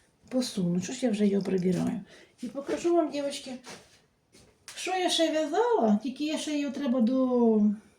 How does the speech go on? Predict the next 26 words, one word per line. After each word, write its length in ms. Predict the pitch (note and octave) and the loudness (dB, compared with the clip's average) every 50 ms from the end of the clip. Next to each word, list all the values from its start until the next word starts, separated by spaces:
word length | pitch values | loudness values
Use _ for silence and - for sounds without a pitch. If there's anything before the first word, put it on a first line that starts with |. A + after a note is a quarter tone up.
| _ _ _ - | _ _ _ -2
в 60 | A#3 | -2
общем, 260 | A3+ - B3 A#3+ A3+ | -2 2 4 4 4
доробити, 520 | A3 A#3+ B3+ C4+ B3+ G4 A4+ C#5+ - - - - | 6 4 2 2 2 2 2 0 0 -4 -12 -12
бо 100 | B3+ C#4+ | -8 -4
я 100 | E4 F4 | -4 -4
не 100 | D#4+ C4 | -4 -4
схотіла 400 | - - - - - G#3 F#3 G3 | -6 -6 -8 -6 -2 0 0 0
ще 140 | - - A3 | 0 -2 -4
доробляти, 440 | G3 F#3+ A#3+ B3 C4 - E4 - - - | -2 0 0 0 2 0 -2 -2 -2 -4
тут 180 | B3 A#3 - | -8 -6 -2
нема 220 | A#3+ B3 B3 A3+ F#3+ | 0 2 2 2 2
в 60 | F3+ | 2
мене 160 | F#3 F3+ F3 | 2 0 0
настрою. 500 | F3 E3+ E3 D#3+ D#3 - - E3+ E3+ - - - - - - - - - - - _ _ - - - - - - _ | 0 -2 -2 -4 -6 -10 -10 -8 -8 -8 -8 -12 -16 -20 -20 -20 -20 -20 -20 -20 _ _ -20 -20 -20 -20 -20 -10 _
От. 380 | G#3+ G#3 G3+ F#3 F#3 F3+ - - - - A#3 C#4+ E4+ | 4 4 6 6 6 2 0 -4 -6 -6 -2 6 10
В'язала, 340 | E4+ F#4+ F4 G#4+ G#4 G4 F#4 | 10 12 12 12 12 12 12
дівчатки, 380 | - D#4 D#4 D4+ - - C#4+ | 12 10 10 8 8 4 2
такі 220 | - C#4 - - A3 | 0 0 -4 -2 2
череп-, 320 | - C#4 B3 B3+ B3+ - | 4 6 6 6 4 8
щось 180 | - G#4 G#4 A4+ | 8 8 10 10
я 80 | G4 | 10
захотіла 440 | D#4+ D4+ - - - - D#4 D4 C#4 | 8 8 6 2 2 2 4 4 4
черепашки, 640 | C#4 - C4 B3+ C4 C4 - A#4 B4 - - - C#4+ | 4 6 6 6 6 6 6 2 2 2 0 2 6
іменно 320 | D#4+ F4+ F4 D#4+ D#4+ D4+ | 8 10 10 10 8 6
отакі 360 | C#4+ - - - - - F3+ | 4 2 2 0 0 -4 -6
черепашки. 680 | D#3 - F3+ E3 E3+ - - F#3 - - - - - | -2 0 2 2 2 0 -2 -6 -8 -8 -10 -12 -14